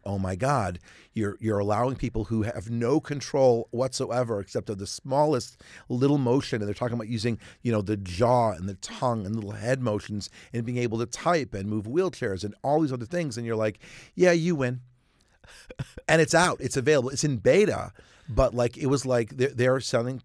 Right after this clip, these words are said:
they, they told me that they would send people kits that do mouth measurements, and then they send them back a unit. Right now, I think it lasts five hours. They hope the battery will last eight hours. It's rechargeable. And so every time somebody said,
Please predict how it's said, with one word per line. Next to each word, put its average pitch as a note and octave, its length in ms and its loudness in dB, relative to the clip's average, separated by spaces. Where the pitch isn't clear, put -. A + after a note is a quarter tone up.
they, A2+ 300 -2
they A2+ 120 -2
told A#2 240 -2
me C#3+ 120 -4
that A2+ 220 -2
they G#2+ 140 0
would G2+ 180 -4
send A2+ 240 -2
people A#2+ 220 -8
kits - 400 -6
that A2 80 -10
do G#2+ 140 0
mouth F#2+ 320 -2
measurements, D#3+ 640 -4
and G#2 220 -6
then G2 220 -2
they A2 100 2
send G#2+ 240 -2
them G#2+ 100 -2
back G2+ 220 -2
a G2 60 -4
unit. D3 420 -2
Right G2 180 -4
now, G2 220 -4
I F#2+ 80 -4
think F#2+ 180 -8
it G#2 80 -10
lasts F2+ 280 -6
five G#2+ 340 -2
hours. A#2+ 460 0
They A2 80 2
hope G#2+ 120 2
the A2 80 -2
battery G#2 300 0
will G2+ 80 -2
last F#2+ 280 -4
eight A#2+ 160 0
hours. A#2 360 2
It's F2+ 120 -8
rechargeable. A#2 760 -2
And B2 80 0
so D#3 160 0
every E3 220 0
time E3 180 -2
somebody D3+ 240 -6
said, C3 140 -4